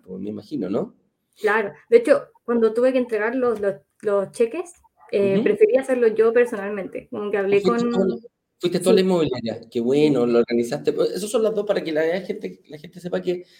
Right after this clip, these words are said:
Speaker 1: que mientras aparece tú vives en Santiago, ¿no?
Speaker 2: Sí, en Santiago.
Speaker 1: Ya,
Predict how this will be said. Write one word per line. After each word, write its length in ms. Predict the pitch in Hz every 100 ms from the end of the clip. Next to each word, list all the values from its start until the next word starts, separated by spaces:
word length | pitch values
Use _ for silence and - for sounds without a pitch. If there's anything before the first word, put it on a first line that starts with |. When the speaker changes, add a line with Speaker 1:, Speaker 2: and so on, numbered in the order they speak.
| _
Speaker 1:
que 120 | - 143
mientras 220 | 151 165
aparece 240 | 165 147
tú 140 | 147 180
vives 180 | 185 202
en 40 |
Santiago, 460 | 202 190 180 147 107
¿no? 340 | 123 202 - _ _ _ -
Speaker 2:
Sí, 200 | - -
en 120 | 262 208
Santiago. 340 | 190 - - _ _ _
Speaker 1:
Ya, 180 | - -